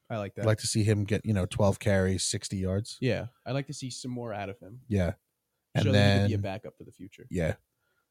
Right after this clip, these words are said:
Speaker 2: And then defense, I want to see, I wanna see Leonard Williams get it together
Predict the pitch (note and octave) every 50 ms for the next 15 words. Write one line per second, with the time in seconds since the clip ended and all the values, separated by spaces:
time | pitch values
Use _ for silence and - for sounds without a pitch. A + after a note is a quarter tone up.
0 | _ - - A2+ G#2+ G2+ G#2 G#2 G2+ G2 G2 G2 G2 F#2+ F#2 F#2 F#2 - - C3
1 | D#3 C#3 - - A#2 G#2 G#2+ A2+ A#2+ - - - - - - A2 A2+ B2 B2 A2+
2 | A#2 A2+ - - - - G#2+ - - - G#2+ G#2 G2+ G2 G2 F#2+ F#2+ F#2+ F#2 F#2
3 | - _ _ _ _ _ _ _ _ _ _ _ _ _ _ _ _ _ _ _
4 | - C3+ D3+ F#3 F3 C#3+ C3+ B2+ B2+ A#2 A2 A2 A2 G#2 F#2 F2 - F2+ F2 D2+
5 | - - F#2 E2 E2+ E2+ - -